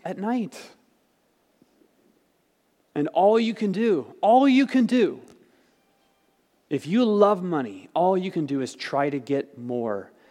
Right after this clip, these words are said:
and throw it into the, that pit in your stomach, hoping that it can do for you what it has never done for pretty much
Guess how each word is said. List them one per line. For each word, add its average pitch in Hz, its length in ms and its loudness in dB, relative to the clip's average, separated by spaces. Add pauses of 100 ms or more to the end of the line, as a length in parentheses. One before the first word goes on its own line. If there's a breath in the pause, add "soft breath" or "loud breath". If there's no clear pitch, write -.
(120 soft breath)
and 123 160 -8
throw 175 600 2
it 123 300 -6 (220 soft breath)
into 147 240 -4
the, 131 160 0 (140)
that 135 240 0
pit 220 240 4
in 233 100 0
your 196 120 -2
stomach, 135 580 -6 (1200 soft breath)
hoping 147 640 2 (240)
that 165 120 4
it 220 100 2
can 196 180 0
do 262 280 4
for 285 180 -2
you 196 500 0 (440 soft breath)
what 180 180 4
it 214 100 4
has 180 180 0
never 208 440 4
done 190 200 2
for 156 180 -8
pretty 170 220 -2
much 156 180 -2